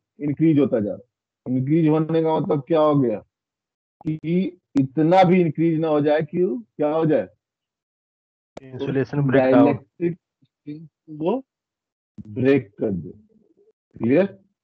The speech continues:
Speaker 1: एक तरह से आपका जो, अ, अ, rupture, मतलब rupturing का मतलब क्या होता है? अचानक से बहुत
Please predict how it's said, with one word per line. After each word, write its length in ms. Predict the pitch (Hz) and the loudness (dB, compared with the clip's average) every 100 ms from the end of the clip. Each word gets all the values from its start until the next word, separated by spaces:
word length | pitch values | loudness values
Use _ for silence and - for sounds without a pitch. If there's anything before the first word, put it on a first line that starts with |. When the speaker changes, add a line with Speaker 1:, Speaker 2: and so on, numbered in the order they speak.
| _ _ 139 | _ _ -4
Speaker 1:
एक 220 | 139 - | -4 -2
तरह 180 | 156 151 | -2 -2
से 160 | 170 | -2
आपका 500 | 175 - 131 139 170 | -4 -4 -4 -2 -2
जो, 200 | 160 185 | 0 0
अ, 180 | 180 135 | -2 -4
अ, 880 | 131 127 123 117 - 117 113 110 123 | -2 -2 -4 -8 -8 -6 -2 0 0
rupture, 420 | 135 _ 165 117 117 | -2 _ 0 0 -4
मतलब 560 | 117 139 135 127 120 | -6 -4 -2 0 0
rupturing 400 | 127 - 151 160 | -4 -4 -4 -2
का 60 | 160 | -4
मतलब 260 | 156 160 | -2 -2
क्या 100 | 170 | 0
होता 180 | 156 135 | 0 0
है? 60 | 110 | -2
अचानक 320 | 120 127 143 | -2 -4 -4
से 100 | 151 | -4
बहुत 340 | 131 131 202 | 0 0 0